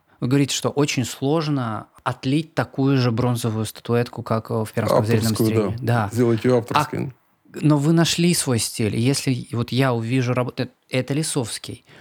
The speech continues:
Speaker 1: это ваша форма. Как вы ее нашли?
Speaker 2: Ну, это я вот, э, мне просто посчастливилось, вот честно ска-, сказать, э, посчастливилось работать в журнале "Арт". Вот благодаря то-, тому, что я работал в журнале "Арт", и, м,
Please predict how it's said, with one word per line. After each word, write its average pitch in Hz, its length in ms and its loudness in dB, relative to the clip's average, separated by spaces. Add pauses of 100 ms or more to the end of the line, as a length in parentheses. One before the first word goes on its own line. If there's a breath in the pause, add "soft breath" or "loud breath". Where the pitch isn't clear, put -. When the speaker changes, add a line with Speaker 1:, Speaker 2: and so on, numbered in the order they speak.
(560 loud breath)
Speaker 1:
это 151 240 0
ваша 131 380 0
форма. 113 600 -4 (420)
Как 139 260 0
вы 110 80 -4
ее 104 60 -4
нашли? 113 380 -6 (520)
Speaker 2:
Ну, 156 220 2
это 170 400 4 (300)
я 160 240 6
вот, 185 140 4
э, - 40 2
мне 147 500 4
просто 175 260 0
посчастливилось, 180 800 2
вот 127 140 2
честно 117 320 0
ска-, 104 420 -2
сказать, 107 720 -2
э, 104 180 -2
посчастливилось 135 840 2
работать 139 360 2
в 123 40 4
журнале 131 420 4
"Арт". 104 300 2 (180)
Вот 135 160 2
благодаря 135 540 4
то-, 131 260 0 (240)
тому, 135 260 4
что 113 200 0
я 120 80 4
работал 123 380 2
в 110 60 0
журнале 127 380 2
"Арт", 208 280 0
и, 127 60 0
м, 113 440 -2